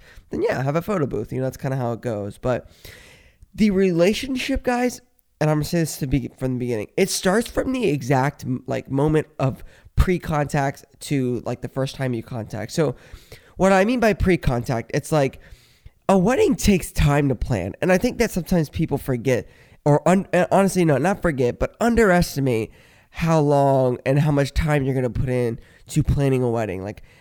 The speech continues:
I think people think they're gonna co-, be able to come home after work and work on it for, like, an hour a day, but, like, realistically speaking, that's not how it's gonna go. Um, and obviously, like, this is different for everybody. You know, if you have a planner, obviously you're gonna be doing a lot less. They're gonna be making a lot of your phone calls and stuff like that,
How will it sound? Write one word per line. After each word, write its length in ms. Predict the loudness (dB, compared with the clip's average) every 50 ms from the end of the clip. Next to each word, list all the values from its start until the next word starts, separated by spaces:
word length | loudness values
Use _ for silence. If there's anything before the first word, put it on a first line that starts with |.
| -8 _ 2
I 60 | 2
think 200 | 2 2 2 0
people 200 | 0 0 0 0
think 180 | 0 0 0
they're 100 | 0 0
gonna 180 | 2 2 0 0
co-, 120 | 0 0
be 100 | 0 2
able 80 | 2 2
to 60 | 0
come 180 | 0 0 0 2
home 160 | 2 2 2
after 200 | 0 0 0 -2
work 340 | 0 0 0 0 0 -2 -4
and 160 | -4 -2 -2
work 180 | -2 -2 -2 -2
on 100 | -2 -2
it 100 | -2 -4
for, 60 | -6
like, 100 | -6 -6
an 80 | -6
hour 360 | -4 -2 0 0 0 2 0 0
a 60 | 0
day, 280 | 0 0 0 0 0
but, 240 | 0 0 -2 -2 -2
like, 160 | -4 -6 -6 -4
realistically 480 | -4 -2 0 2 2 0 0 0 -4 -4
speaking, 260 | -2 -2 -2 0 0
that's 200 | -2 -2 -2 -2
not 380 | -2 -2 0 0 0 2 2 2
how 140 | 2 2
it's 120 | 0 0 -2
gonna 180 | -4 -4 -2
go. 380 | -2 -2 -2 0 0 0 0 -2 -6 -14 -20 -20 -20 -20 -20 -8 -2
Um, 460 | 0 2 4 4 4 2 0 -2 -4 -8 -14 _ _ _ _ _ -20 -20 _ _
and 140 | 0 0 0 0
obviously, 520 | 0 2 2 2 2 0 0 2 4 4
like, 360 | 6 6 4 4 2 0 -4 -12 -20 -20 _ _ -6 _
this 280 | 2 2 4 2 -2 -2 -2
is 140 | -2 -2 0
different 340 | 0 0 0 2 0 -2 -2
for 80 | -2
everybody. 440 | -2 -2 -2 -2 0 2 2 2 2
You 100 | 2 2
know, 100 | 0 -2
if 120 | -2 -2 -2
you 100 | 0 0
have 100 | 0 -2
a 20 |
planner, 600 | -2 -4 -2 0 2 2 4 4 4 4 2 0 0
obviously 340 | 0 0 0 0 -2 -4 -4
you're 140 | -4 -2 -2
gonna 80 | -2 -2
be 60 | -2
doing 200 | -2 -2 -2 -2
a 40 | -2
lot 240 | -2 -2 -4 -2 -2
less. 220 | -2 -4 -4 -4
They're 140 | -4 -6 -4
gonna 140 | -4 -2 -2
be 80 | -2
making 220 | -2 -4 -4 -6 -6
a 40 | -4
lot 140 | -4 -4
of 60 | -4 -6
your 100 | -8 -8
phone 220 | -6 -8 -8 -8
calls 240 | -8 -8 -8 -8 -8
and 100 | -10 -10
stuff 180 | -10 -10 -8
like 180 | -8 -10 -10 -8
that, 260 | -6 -6 -6 -6 -8